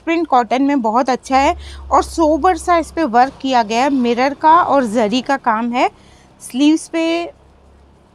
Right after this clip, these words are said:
इस तरह से detailing की गई है fabric की। Paint इसका इस तरह से आ जाएगा,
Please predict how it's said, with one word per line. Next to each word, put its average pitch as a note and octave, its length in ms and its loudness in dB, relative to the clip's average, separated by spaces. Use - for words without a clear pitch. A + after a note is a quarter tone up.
इस - 180 -4
तरह C#4 200 2
से D#4 280 -2
detailing C4 600 -2
की C#4+ 160 -4
गई B3+ 180 -6
है C#4 100 -2
fabric A3 460 -6
की। E4+ 180 0
Paint B3+ 320 0
इसका D4 340 -2
इस - 220 -10
तरह C4+ 200 -4
से C#4 140 -8
आ A#3 140 -2
जाएगा, A3+ 440 -6